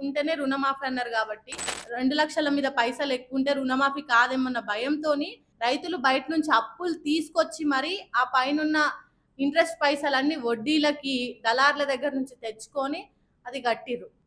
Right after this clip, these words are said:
అయినా కూడా రుణమాఫీ కాలేదు. ఇక రైతు భరోసా గురించి మాట్లాడుకుంటే, రైతు భరోసా ఎవరెవరికి వచ్చింది, అప్పుడు మంత్రులు ఏం మాట్లాడిర్రు,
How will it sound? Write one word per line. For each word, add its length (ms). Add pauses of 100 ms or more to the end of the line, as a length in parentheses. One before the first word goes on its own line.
(120)
అయినా 240 (100)
కూడా 180 (300)
రుణమాఫీ 560
కాలేదు. 320 (260)
ఇక 80 (140)
రైతు 200 (100)
భరోసా 360
గురించి 260 (120)
మాట్లాడుకుంటే, 680 (440)
రైతు 240
భరోసా 300 (100)
ఎవరెవరికి 480
వచ్చింది, 440 (400)
అప్పుడు 320
మంత్రులు 420
ఏం 80 (120)
మాట్లాడిర్రు, 640